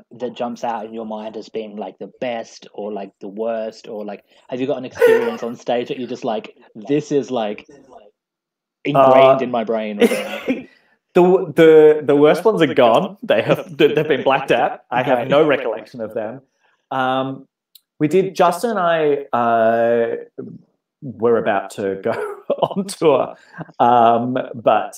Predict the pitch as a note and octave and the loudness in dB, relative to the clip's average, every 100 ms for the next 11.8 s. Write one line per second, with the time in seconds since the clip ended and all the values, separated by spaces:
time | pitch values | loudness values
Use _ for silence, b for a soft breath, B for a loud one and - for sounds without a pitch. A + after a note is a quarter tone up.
0 | - A2+ G#2 G2+ A2+ A#2 G#2+ C3+ D#3+ - | -6 -4 -2 -2 -4 -8 0 0 0 -6
1 | G#2 G2+ - G2+ G2+ - b b b _ | -8 -6 -6 -8 -10 -14 b b b _
2 | - A2+ A2+ A#2 A#2 C#3+ C#3 F3 - - | 0 4 6 4 4 4 6 6 4 0
3 | - C#3+ B2+ B2+ C3 C3 A2 A2 G2 G#2 | 2 4 6 6 4 0 -6 -4 -4 -2
4 | G#2 F#2+ F#2 F#2 - _ G2+ G2 G2 G2 | 0 0 -2 -6 -14 _ -4 -2 0 -2
5 | F#2+ G2 G2+ _ _ _ _ _ - - | -4 -10 -18 _ _ _ _ _ -20 -8
6 | A2+ G#2 G#2 G2+ G2 G2 - _ _ - | -2 2 4 4 4 2 -4 _ _ -10
7 | - A3 A3 - F2+ F2+ - F#2 F#2 - | -2 -2 -4 -4 -4 -4 -10 -8 -8 -8
8 | G#2 A2+ A2 A2 A#2+ A#2+ A#2+ A#2+ A#2 C3+ | -8 -6 -6 -4 -6 -2 0 -2 -2 -2
9 | B2+ B2 A2 A2 G#2 G2+ F#2+ F#2+ _ _ | -2 -2 -2 -2 -6 -6 -8 -12 _ _
10 | - A2 A2 A#2+ G2+ A2 G#2+ - D#3 D3+ | -2 -2 -2 -2 -2 0 -2 -6 -8 -2
11 | - G2 E3 D3+ C#3 C#3+ C#3+ | 0 2 2 0 -2 -4 -4